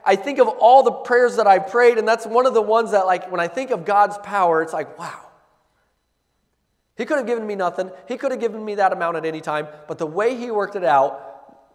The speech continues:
work done many years before, all of a sudden, a check. So literally, I, I walked in, said, "This is the truck I want," and I wrote them a check. I've never wrote that big of a check before or <laughs> since.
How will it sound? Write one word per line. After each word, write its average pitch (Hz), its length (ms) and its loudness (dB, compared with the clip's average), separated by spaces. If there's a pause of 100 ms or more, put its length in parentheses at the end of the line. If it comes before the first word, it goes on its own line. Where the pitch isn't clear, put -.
(160)
work 170 320 -6
done 160 440 -4
many 175 220 -8
years 165 180 -8
before, 123 560 -12 (320)
all 160 120 0
of 170 60 -4
a 160 40 -10
sudden, 143 400 -8 (100)
a 135 80 -16
check. - 360 -14 (580)
So 165 80 -14
literally, 165 380 -10 (260)
I, 190 100 4
I 196 120 2
walked 202 320 2
in, 208 240 -4 (400)
said, 139 160 -12
"This 170 120 -10
is 175 100 -10
the 185 80 -10
truck 190 240 -4
I 202 80 -2
want," 170 260 -4 (360)
and 131 100 -8
I - 20 -4
wrote 160 220 -2
them 156 100 -12
a 143 60 -8
check. 92 260 -16 (500)
I've 113 120 -16
never 151 180 -6
wrote 165 180 -2
that 160 160 -6
big 160 120 -6
of 147 80 -10
a - 20 -20
check 156 180 -10
before 156 360 -6
or 147 40 -4
<laughs> - 0 -
since. 131 480 -10